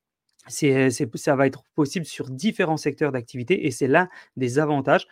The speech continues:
pour les investisseurs, c'est la collatéralisation.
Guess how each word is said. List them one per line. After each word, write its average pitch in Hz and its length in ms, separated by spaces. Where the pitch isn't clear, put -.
pour 170 160
les 156 160
investisseurs, 135 580
c'est - 140
la 135 180
collatéralisation. 135 920